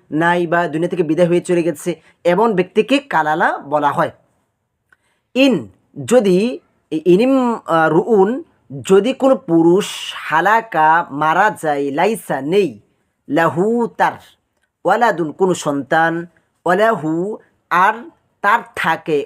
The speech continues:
উখতুন, কোনো বো-, এক বোন, ফালাহা, তবে তার জন্য হলো নিসফুন, অর্ধেক, মা, যা তারকা সে রেখে গেছে। তো এই আয়াতটা কিন্তু, এটা হচ্ছে আপনার মিরাজ সম্পর্কে আয়াত,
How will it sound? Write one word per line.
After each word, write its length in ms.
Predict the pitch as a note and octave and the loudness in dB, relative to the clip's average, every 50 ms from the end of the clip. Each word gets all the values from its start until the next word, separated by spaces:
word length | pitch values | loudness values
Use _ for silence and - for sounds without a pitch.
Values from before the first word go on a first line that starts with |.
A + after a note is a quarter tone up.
| - | 0
উখতুন, 520 | - A#3 A#3 - - - - - F3+ D#3 C#3+ C3 | 0 0 0 0 -6 -14 -4 -2 -2 -2 -2 -4
কোনো 300 | B2 - - F3+ G3 F#3+ | -8 -4 -2 0 0 0
বো-, 300 | E3 D3+ B2+ C#3+ F3+ - - | 0 -2 -4 -8 -10 -6 -4
এক 140 | F3 F3+ E3 A#2+ B2 | -4 -4 -4 -4 -4
বোন, 200 | E3 A3+ A3 F3 B2 G#2 _ _ _ _ _ _ _ _ _ _ _ _ _ _ _ _ - | 0 0 0 0 0 -6 _ _ _ _ _ _ _ _ _ _ _ _ _ _ _ _ -4
ফালাহা, 800 | F#3 F#3+ G#3+ G#3+ G3 E3+ D#3 C3+ D3+ E3+ F#3 G3 G3+ G3+ G3+ G3+ F#3+ - | -2 0 2 2 2 2 0 0 0 2 2 4 4 2 2 0 -2 -4
তবে 160 | - F#3+ G3+ | -2 -2 -2
তার 280 | G3+ - - E3+ D#3+ D3+ C#3+ C3 | -2 -2 0 0 0 0 0 -2
জন্য 360 | G3 G#3+ A3+ A#3 A#3 A#3 A#3 | -2 -2 -2 -2 0 0 0
হলো 600 | A3+ D#3+ D#3+ E3+ F#3 G3 F3 D#3 E3+ G3+ A3 - - _ _ _ _ _ | 0 0 0 -2 -2 0 0 0 0 0 -2 -4 -8 _ _ _ _ _
নিসফুন, 600 | F3 A3+ F#3 - - - - - - G3+ A3+ A3+ A3+ - - | -4 -4 -4 -6 -10 -14 -16 -8 -2 0 0 0 0 -2 0
অর্ধেক, 460 | - F3 E3+ D3+ D3+ D#3 - F3 - - - - - _ _ _ _ _ _ _ _ _ _ _ - | 0 0 0 -2 -2 -2 -2 -2 -2 -8 -16 -18 -20 _ _ _ _ _ _ _ _ _ _ _ -6
মা, 360 | C#3 D3+ F3 F#3 G3 G#3+ G#3+ F3+ - - | -2 0 2 2 2 2 0 -2 -2 -2
যা 240 | F3+ E3 E3 E3 E3 - | 0 2 2 2 0 0
তারকা 480 | - E3 E3 F3+ F#3+ F#3+ - A3 A3 A3+ | -2 0 2 2 0 0 0 0 0 0
সে 300 | A3 - - F#3 F3+ E3+ | -2 -6 -6 -4 -2 0
রেখে 300 | E3 F3 E3+ - F#3+ D#3+ | 0 -2 -2 -2 -4 -4
গেছে। 340 | C#3 C#3+ - - - D3 A2+ - _ _ _ _ _ _ _ _ _ - - | -4 -6 -8 -8 -12 -14 -14 -16 _ _ _ _ _ _ _ _ _ -6 -4
তো 60 | F#3 F3+ - | -4 0 2
এই 140 | A3 A#3 A3+ | 2 2 2
আয়াতটা 340 | - F3+ F3+ F3 F3+ - A3+ | 0 -2 -2 -4 -2 -2 -2
কিন্তু, 580 | - - A#3 G#3 - B3 A#3+ B3 C4 C4 C4+ - - | 0 0 -2 -2 -2 -2 0 0 0 0 0 -2 -2
এটা 220 | - D#3+ D#3+ F#3 G3 | -2 -2 0 0 -2
হচ্ছে 160 | F3+ - G#3+ | 0 0 -2
আপনার 200 | G3+ F#3 G#3+ F#3+ | 0 0 0 0
মিরাজ 440 | D#3+ D3+ D3+ D#3 E3 E3+ F#3 G3+ G#3 | 0 0 0 2 2 4 4 2 0
সম্পর্কে 600 | - - - E3 D3+ D3 - F3 F3 F3 F3 E3 | -2 -4 -6 -6 -6 -2 0 0 0 0 0 -2
আয়াত, 280 | C#3 C3+ A#2+ - - | -4 -4 -6 -8 -14